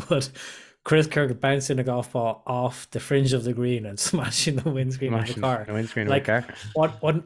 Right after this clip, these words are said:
Speaker 1: unbelievable just im-, like, depiction of the tour event coming to an end. Obviously very sad, but also a very funny image if it was
Speaker 2: Very funny. It'd be, there'd be, like, there'd be, uh, what is the,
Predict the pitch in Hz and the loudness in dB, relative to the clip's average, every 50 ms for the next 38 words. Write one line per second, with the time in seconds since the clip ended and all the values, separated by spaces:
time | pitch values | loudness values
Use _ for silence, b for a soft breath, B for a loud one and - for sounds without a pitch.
0 | - - 165 170 160 156 156 156 151 147 156 156 143 135 131 127 123 117 120 110 | -4 -4 -2 0 2 0 2 2 2 2 0 -2 -4 -4 -6 -6 -6 -6 -8 -10
1 | - _ _ _ _ _ _ _ _ _ _ - - 156 156 156 - - 139 127 | -12 _ _ _ _ _ _ _ _ _ _ -6 -2 -2 -2 -2 -2 -4 -4 -4
2 | 131 135 127 - - - 143 139 - - 135 113 113 - - 127 123 113 110 110 | -4 -6 -8 -6 -2 -4 -2 -2 -2 -2 -2 -2 -4 -4 -4 -4 -4 -4 -6 -12
3 | - _ - - 127 127 - - 131 117 117 120 120 110 113 110 113 113 - - | -14 _ -8 -6 -6 -6 -4 -2 0 0 0 0 0 -2 -2 -4 -4 -4 -4 -2
4 | 135 120 113 110 113 113 110 110 113 104 95 98 - - 156 156 151 139 131 123 | -2 -2 -2 -2 -2 -2 -2 -2 -4 -4 -6 -6 -2 0 0 2 2 2 2 2
5 | 117 117 120 110 110 104 - - 123 110 101 92 - - 107 101 - - 120 117 | 0 0 0 0 0 0 0 -2 -4 -4 -4 -6 -8 -8 -10 -10 -6 -4 -2 -2
6 | - 107 101 101 101 110 113 104 95 92 - - 101 98 95 90 90 87 90 92 | 0 -2 -2 -2 -2 -2 -2 -2 -2 -4 -6 -8 -8 -8 -8 -10 -12 -14 -16 -18
7 | - - 104 - 98 127 104 147 139 127 110 107 - - 95 87 90 92 95 101 | -16 -16 -14 -10 -8 -2 2 4 4 6 4 2 2 0 -2 -2 -2 -4 -4 -4
8 | 113 - 123 113 104 - - - - 127 107 104 117 113 110 - - - - 123 | -4 -2 0 0 0 -2 -6 -4 -2 -2 0 2 0 0 0 -4 -8 -16 -14 -6
9 | 117 110 104 104 - - - - _ _ - 139 - 143 120 - - - - - | -2 0 0 0 -2 -6 -20 -20 _ _ -16 -14 -12 -12 -14 -14 -16 -20 -18 -12
10 | - 135 123 113 - - 123 117 107 110 110 - - 110 101 104 98 - - 110 | -8 -8 -8 -6 0 4 4 4 4 2 -4 -4 -2 -2 -2 -2 -4 -2 0 2
11 | 107 107 107 101 98 - 104 104 104 101 98 101 98 98 98 95 95 98 101 | 2 4 2 0 0 -4 -6 -4 -4 -2 0 0 2 2 0 0 -4 -6 -10